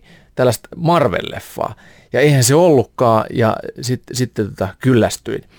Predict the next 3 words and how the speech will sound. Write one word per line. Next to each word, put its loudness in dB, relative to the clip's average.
Ää, 4
sit 0
meni, 0